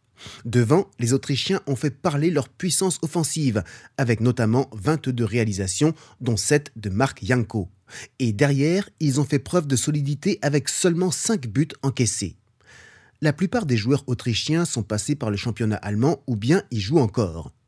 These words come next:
C'est le cas du capitaine Christian Fuchs, champion d'Angleterre avec Leicester et qui a notamment évolué sous les couleurs du F C Schalke zéro quatre. C'est aussi le cas de David Alaba, la star du Bayern Munich,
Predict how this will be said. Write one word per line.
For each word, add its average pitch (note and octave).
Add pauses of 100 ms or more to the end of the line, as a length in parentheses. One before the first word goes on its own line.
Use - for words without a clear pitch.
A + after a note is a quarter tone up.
(340)
C'est E3
le D3+
cas F3
du B2+
capitaine A#2+
Christian A2
Fuchs, - (220)
champion A#2+
d'Angleterre G#2+
avec G2
Leicester D#3+ (300)
et B2
qui -
a B2+
notamment C3+
évolué C3
sous -
les A#2+
couleurs D#3+
du A#2+
F D#3+
C -
Schalke C#3
zéro B2+
quatre. G#2+ (440)
C'est C3
aussi C3+
le A2+
cas C3
de G2+
David G#2+
Alaba, A#2+
la G#2+
star C#3
du G#2
Bayern A#2+
Munich, C#3